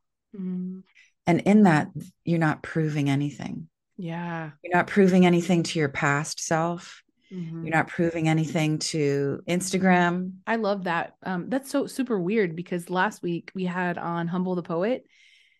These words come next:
Speaker 2: Mm-hmm.
Speaker 1: and we got into this deep discussion after the show about, um, we were talking about Lizzo and, like, music and, like, all this other stuff. And, um, he was mentioning something about the longevity of artists and music. And,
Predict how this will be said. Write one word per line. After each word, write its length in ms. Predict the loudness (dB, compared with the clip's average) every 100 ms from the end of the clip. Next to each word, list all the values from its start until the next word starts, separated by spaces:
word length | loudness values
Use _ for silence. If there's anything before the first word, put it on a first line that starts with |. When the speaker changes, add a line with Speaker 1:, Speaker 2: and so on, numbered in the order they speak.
| -6
Speaker 2:
Mm-hmm. 140 | -2
Speaker 1:
and 280 | 0 0 -2
we 120 | 0
got 160 | 0 0
into 180 | -2 -6
this 140 | -8
deep 500 | -10 -8 -2 -2 -2
discussion 800 | -6 -6 -2 -2 -2 -6 -4 -4
after 600 | -6 -6 -8 -6 -4 -4
the 160 | -6 -10
show 580 | -6 -4 -2 -2 -4 -6 _ _ _
about, 600 | -6 -4 -4 -4 -4 -6 -8
um, 480 | -8 -6 -6 -8 -8
we 60 | -8
were 60 |
talking 200 | -6 -2
about 220 | -2 -2 -2
Lizzo 480 | -2 -2 -2 -6 -6
and, 200 | -6 -4
like, 180 | -4 -4
music 480 | -4 -2 -4 -4
and, 80 | -4
like, 120 | -4
all 80 | -4
this 120 | -2
other 120 | -4 -6
stuff. 200 | -6 -8 -14 -20 _ _
And, 440 | -2 0 -2 -4 -4
um, 280 | -4 -4 -4
he 160 | -4 -4
was 160 | -4
mentioning 640 | -4 -6 -4 -4 -4 -6 -10 -8
something 400 | -6 -2 -2 -2
about 480 | -2 -2 -4 -6 -8
the 160 | -8 -4
longevity 640 | -4 -2 -2 -2 -2 -2
of 120 | -2
artists 540 | -4 -4 -2 -4 -4 -6
and 100 | -4
music. 440 | -4 -4 -6 -6
And, 240 | -6 -6